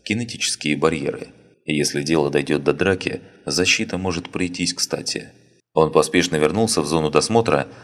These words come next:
где должна была вот-вот появиться Кали. Возможно, она лично знала убитых.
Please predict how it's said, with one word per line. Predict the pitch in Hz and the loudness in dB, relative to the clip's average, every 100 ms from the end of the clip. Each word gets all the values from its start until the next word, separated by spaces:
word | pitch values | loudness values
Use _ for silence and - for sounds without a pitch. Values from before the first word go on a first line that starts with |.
| - - | -20 -8
где | 80 101 | -4 2
должна | 104 92 98 | 2 2 0
была | 113 98 95 | -4 0 0
вот-вот | 90 92 101 | 0 -4 -6
появиться | 98 95 92 92 - | -4 -4 -2 -2 -4
Кали. | - 85 - 73 - - _ _ _ - | 2 2 2 -8 -12 -20 _ _ _ 0
Возможно, | 71 69 73 73 73 - | 4 4 2 0 0 0
она | 71 67 | 0 0
лично | 85 90 71 | 0 -2 -4
знала | 69 76 69 71 | -4 -2 0 0
убитых. | 69 90 78 - | -2 -2 -2 -6